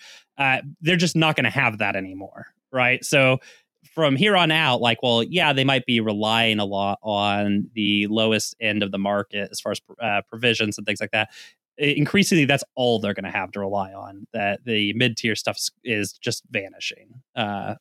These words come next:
and so more and more people will be cut off from that entirely. Uh,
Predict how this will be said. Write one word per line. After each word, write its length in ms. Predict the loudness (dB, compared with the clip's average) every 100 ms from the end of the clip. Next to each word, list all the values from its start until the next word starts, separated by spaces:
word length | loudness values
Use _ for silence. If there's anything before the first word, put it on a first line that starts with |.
| _
and 140 | -8
so 100 | -6
more 160 | 0 2
and 80 | 2
more 120 | 0
people 220 | -4 -6
will 40 |
be 80 | -6
cut 220 | -6 -4 -2
off 240 | -2 -4
from 200 | -8 -12
that 180 | -12 -14
entirely. 680 | -12 -8 -4 -4 -4 -8 -20 _ -20 _ _ _
Uh, 400 | 0 2 2 0